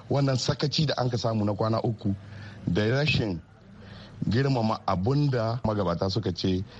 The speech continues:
talakawa suka ƙi yarda su bar sallar jam'i, alhali in akwai ciwo wannan abun bai dace a yi shi ba. Wannan abun shi ya karfafa yaɗaɗuwar abun, dole ciwon ya ta yaɗuwa.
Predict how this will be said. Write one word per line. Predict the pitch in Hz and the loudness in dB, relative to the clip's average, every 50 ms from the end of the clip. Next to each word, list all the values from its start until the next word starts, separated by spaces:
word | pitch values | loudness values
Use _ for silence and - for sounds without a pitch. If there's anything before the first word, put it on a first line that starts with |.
| - - | -6 -2
talakawa | - 120 123 120 113 - 120 117 120 120 | -2 0 0 0 0 0 0 0 2 0
suka | 117 - - - 143 117 - 117 | 0 0 0 0 0 0 0 -2
ƙi | 92 - - 117 120 110 | -4 -2 0 0 2 2
yarda | 101 92 82 87 107 113 120 139 143 - - - - - | 0 0 -2 0 0 0 0 -2 -4 -8 -16 -20 -20 -12
su | - - 95 92 | -6 -4 -2 0
bar | 101 107 107 | 0 0 0
sallar | - 123 120 120 117 104 | 0 0 2 2 2 0
jam'i, | 92 90 117 127 135 139 - 120 120 127 - - - - - - | 2 0 0 0 0 0 0 0 -2 -2 -4 -10 -18 -16 -6 -2
alhali | 87 90 92 98 123 131 131 135 135 | -2 0 0 2 2 2 2 2 0
in | 135 135 | 0 0
akwai | 131 - 107 - 113 113 | -2 -2 0 0 0 -2
ciwo | 110 - 135 127 120 110 107 110 - - - - - | 0 0 0 0 2 2 0 -2 -4 -8 -18 -8 -4
wannan | - 104 104 104 98 - | 0 0 2 2 2 2
abun | - 90 87 87 85 | 2 2 2 2 2
bai | 82 82 | 2 2
dace | 82 90 90 85 - - | 2 0 0 0 0 0
a | - 82 | 0 0
yi | 82 | 0
shi | 80 - - | 0 -2 -2
ba. | 64 - - - - - - - - - | -2 -4 -6 -8 -16 -16 -16 -14 -6 -4
Wannan | - 107 117 117 87 | 0 0 2 2 0
abun | 85 92 95 87 | 2 2 2 2
shi | - - 113 113 | 2 0 0 0
ya | 110 | 0
karfafa | - - - 123 117 107 98 90 87 101 101 104 98 - - | 0 0 -2 0 2 2 2 2 2 2 0 0 -2 -2 -2
yaɗaɗuwar | 95 85 80 87 85 95 104 101 - - | -2 -2 0 -2 -2 0 0 -2 0 0
abun, | 90 87 87 95 90 87 95 - - - - 90 | -2 0 2 2 0 0 -2 -6 -8 -6 -4 0
dole | 90 107 113 117 110 101 98 98 98 98 - - - - - - - - | 2 2 2 2 2 2 2 2 0 0 -4 -8 -16 -18 -18 -20 -16 -8
ciwon | - - 117 110 107 98 90 | -2 0 2 2 2 2 2
ya | 87 | 2
ta | 80 - 110 | 2 0 0
yaɗuwa. | 107 95 82 85 98 107 120 120 151 | 0 0 0 0 0 0 0 0 -2